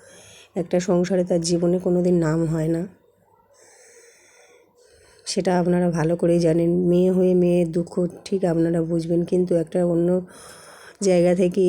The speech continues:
এসে, মানে পরের, কি বলবো, পরের মানে ঘরকে আপন করে নেওয়া একটা মেয়ের কাছে খুবই সহজভাবে আমরা মানিয়ে নিই, কিন্তু আমাদের কাজকর্ম কারোরই চোখে লাগে না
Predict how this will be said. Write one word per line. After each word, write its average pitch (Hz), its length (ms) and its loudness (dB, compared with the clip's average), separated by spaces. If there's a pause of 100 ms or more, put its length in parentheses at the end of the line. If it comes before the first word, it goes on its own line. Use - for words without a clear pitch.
এসে, 175 240 0 (1800)
মানে 185 280 2
পরের, 185 380 0 (140)
কি 202 140 -2
বলবো, 170 320 0
পরের 180 380 0
মানে 185 320 2
ঘরকে 175 360 0
আপন 175 300 0
করে 180 220 2
নেওয়া 180 300 0 (640)
একটা 175 220 -2
মেয়ের 175 240 2
কাছে 180 280 0 (1000)
খুবই 196 180 0
সহজভাবে 185 540 0
আমরা 180 220 0
মানিয়ে 170 400 2
নিই, 165 200 0 (120)
কিন্তু 185 320 0 (1900)
আমাদের 196 320 0
কাজকর্ম 185 520 0
কারোরই 185 380 0
চোখে 165 260 0
লাগে 156 260 0
না 160 120 -8